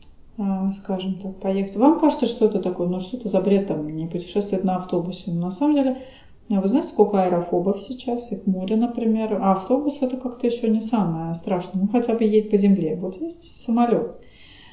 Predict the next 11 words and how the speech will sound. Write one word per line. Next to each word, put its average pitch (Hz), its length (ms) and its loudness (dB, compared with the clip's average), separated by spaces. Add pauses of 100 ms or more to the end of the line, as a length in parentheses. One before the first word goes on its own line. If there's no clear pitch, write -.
(200)
А, 175 500 -2 (180)
поедет 220 260 4
самолет, 220 380 2
сейчас - 260 -4
просто 180 800 -2 (1040)
стало 214 320 2
одной 185 260 0
из - 200 -10
таких 170 340 -8 (140)
культовых 190 520 4
фобий. 208 540 2